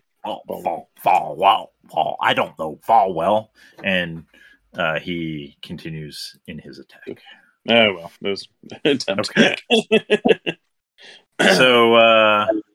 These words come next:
Speaker 1: yeah, he's going to, and it's nice that you moved Grimnorn up there. Um,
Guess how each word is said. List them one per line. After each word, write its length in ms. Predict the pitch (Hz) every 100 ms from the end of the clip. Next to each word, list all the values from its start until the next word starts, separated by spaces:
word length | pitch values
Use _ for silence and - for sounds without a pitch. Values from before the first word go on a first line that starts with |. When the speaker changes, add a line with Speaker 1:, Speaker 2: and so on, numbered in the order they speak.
| _ _ _ _ _ _
Speaker 1:
yeah, 280 | 127 165 -
he's 340 | - 143 180 -
going 300 | 113 104 98
to, 320 | 113 101 101
and 100 | 107
it's 140 | 113
nice 260 | 160 196 160
that 100 | 143
you 80 | 131
moved 240 | 127 113
Grimnorn 440 | - 156 135 104 95
up 160 | 92 -
there. 340 | 90 117 127 _ _ _ _ _ 107
Um, 1080 | 104 101 95 92 92 90 87 87 87 87